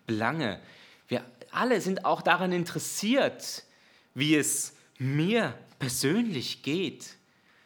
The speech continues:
Wir selber sind uns wichtig und wir fordern das auch immer wieder ein. Wir wollen das. Wir wollen gesehen werden.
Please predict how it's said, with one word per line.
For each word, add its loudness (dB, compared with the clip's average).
Wir 2
selber 0
sind -4
uns -6
wichtig -4
und -4
wir 2
fordern 0
das -8
auch -2
immer -8
wieder -8
ein. -8
Wir -4
wollen 0
das. -8
Wir 2
wollen 4
gesehen 4
werden. -8